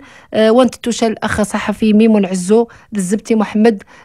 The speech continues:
الإخوان مرة سويزان باش تقن الموقع وربدا يتسجل ويتمعاون كل الإذاعة نت مزيغتك البرامج يتقدم وتمثوم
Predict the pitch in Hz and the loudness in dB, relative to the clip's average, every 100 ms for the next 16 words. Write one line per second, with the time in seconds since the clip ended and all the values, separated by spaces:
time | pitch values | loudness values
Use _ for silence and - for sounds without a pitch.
0 | - 247 240 226 220 208 208 240 214 208 | -2 0 2 0 0 0 0 0 0 -2
1 | 220 - - 247 247 185 214 220 202 214 | -2 -6 -10 -2 -2 0 0 0 -2 -6
2 | 196 190 202 196 190 196 220 - 196 220 | -6 -2 0 0 0 0 0 0 0 0
3 | 214 185 240 233 - 226 175 254 - 220 | 0 0 0 -2 -16 -10 -2 -2 -2 -4
4 | 180 220 220 214 214 196 214 208 196 202 | 0 2 0 -2 -2 0 0 0 -2 -2
5 | 196 196 190 - 214 196 208 202 196 214 | -2 0 0 0 -2 0 0 0 0 0
6 | 220 220 - 190 202 220 214 202 - - | -2 -4 -2 0 2 4 4 0 -4 -18
7 | - - - - - 180 220 214 202 214 | -20 -8 -4 -4 -4 0 2 2 0 -2
8 | 202 208 214 220 | -2 2 2 2